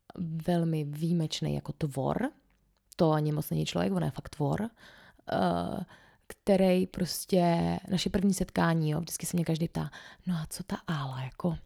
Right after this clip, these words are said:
jaká ona teda jako je?“ Jako já jí vidím, že tady afirmace, ale zároveň teda Gizmondy, diamanty, vole, za miliony, tak jak to je?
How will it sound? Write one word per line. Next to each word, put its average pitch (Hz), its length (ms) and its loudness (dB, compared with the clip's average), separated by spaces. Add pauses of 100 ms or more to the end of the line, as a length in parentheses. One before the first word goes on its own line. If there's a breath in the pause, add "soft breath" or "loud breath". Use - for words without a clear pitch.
(580 loud breath)
jaká 214 360 2
ona 151 260 2
teda 139 220 -6
jako 127 260 -8
je?“ 131 180 -8 (100)
Jako 180 220 0
já 180 140 6
jí 180 120 4
vidím, 180 260 4
že 185 100 2
tady 190 240 2
afirmace, 180 540 2
ale 190 180 2
zároveň 180 380 4
teda 180 260 2
Gizmondy, 175 640 2
diamanty, 175 480 0
vole, 170 220 -2
za 170 100 0
miliony, 147 440 0
tak - 200 -6
jak 156 120 -6
to - 100 -4
je? - 120 -2